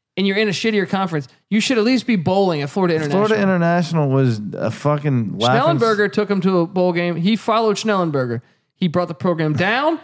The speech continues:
Speaker 1: Butch Davis came, put it back up.
Speaker 2: Schnellenberger is a fucking anomaly in Miami
Speaker 1: I love
Speaker 2: sports.
Speaker 1: Schnellenberger.
Speaker 2: Okay.
Speaker 1: His suits were fantastic.
Speaker 2: Uh, that
Speaker 1: His,
Speaker 2: mustache
Speaker 1: his
Speaker 2: was
Speaker 1: fucking
Speaker 2: fantastic.
Speaker 1: mustache. He looked like, uh, what's it called in, uh, Field of Dreams? Moonlight Graham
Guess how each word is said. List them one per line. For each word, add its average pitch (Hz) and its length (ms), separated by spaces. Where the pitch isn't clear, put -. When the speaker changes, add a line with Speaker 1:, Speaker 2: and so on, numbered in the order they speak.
Speaker 1:
Butch 170 200
Davis 262 360
came, 294 320
put 220 140
it 175 80
back 190 240
up. 139 320
Speaker 2:
Schnellenberger 139 1160
is 123 200
a 123 100
fucking 139 460
anomaly 117 720
in 104 480
Miami 113 440
Speaker 1:
I 156 100
love 190 300
Speaker 2:
sports. - 120
Speaker 1:
Schnellenberger. 139 600
Speaker 2:
Okay. 123 380
Speaker 1:
His 156 140
suits 247 360
were 226 120
fantastic. 214 680
Speaker 2:
Uh, 120 200
that - 120
Speaker 1:
His, 123 120
Speaker 2:
mustache 139 480
Speaker 1:
his - 60
Speaker 2:
was 101 80
Speaker 1:
fucking 202 240
Speaker 2:
fantastic. 185 80
Speaker 1:
mustache. 220 480
He 202 80
looked 220 200
like, 196 280
uh, 170 260
what's 196 220
it 147 80
called 151 280
in, 139 180
uh, 127 220
Field 180 220
of 143 60
Dreams? 135 480
Moonlight 170 360
Graham 113 300